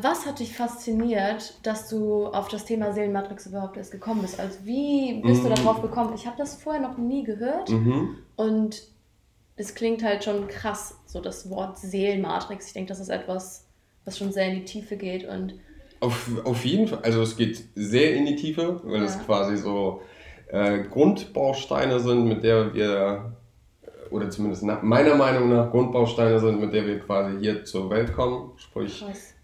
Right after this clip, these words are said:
Speaker 2: Seele beziehungsweise eine Person stirbt,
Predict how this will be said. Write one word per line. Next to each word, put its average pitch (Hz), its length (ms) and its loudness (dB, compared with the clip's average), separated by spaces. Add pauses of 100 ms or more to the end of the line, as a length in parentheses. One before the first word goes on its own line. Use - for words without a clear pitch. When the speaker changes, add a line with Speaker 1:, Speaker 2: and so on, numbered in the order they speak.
(140)
Speaker 2:
Seele 107 680 4
beziehungsweise 101 600 -2
eine 95 120 -2
Person 104 340 -2
stirbt, 113 500 2